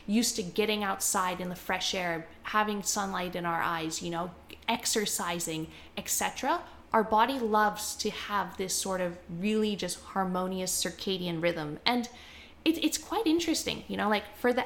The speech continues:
average person who would have what's deemed, like, a normal human circadian rhythm, like you were alluding to, like, glucose tolerance peaks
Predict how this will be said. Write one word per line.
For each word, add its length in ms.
average 520
person 580
who 120
would 200
have 320
what's 260
deemed, 300
like, 200
a 80
normal 800
human 380
circadian 760
rhythm, 400
like 260
you 80
were 100
alluding 400
to, 200
like, 260
glucose 500
tolerance 720
peaks 640